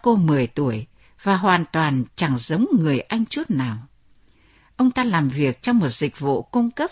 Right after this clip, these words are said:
vitamin qua đường bưu điện và rất thành đạt. Ông to lớn, khổ người vuông chằn chặn, vai vuông, cằm vuông, quai hàm vuông.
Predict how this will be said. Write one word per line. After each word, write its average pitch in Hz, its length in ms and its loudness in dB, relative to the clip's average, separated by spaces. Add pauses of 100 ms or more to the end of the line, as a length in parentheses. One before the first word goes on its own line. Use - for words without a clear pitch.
(120)
vitamin 233 680 0 (320)
qua - 140 0
đường 147 400 0
bưu 214 140 0
điện 123 300 -4 (300)
và 135 160 0
rất 190 340 -4
thành 123 280 -2
đạt. 117 220 -6 (1800)
Ông 190 160 -4
to 180 200 -4
lớn, 170 340 -4 (360)
khổ - 220 2
người 143 320 2
vuông 233 400 0 (100)
chằn 123 300 -2
chặn, 107 260 -4 (680)
vai 226 400 -2
vuông, 233 380 -4 (240)
cằm 131 260 0
vuông, 208 380 -2 (480)
quai 262 340 2
hàm 135 340 0
vuông. 214 360 -6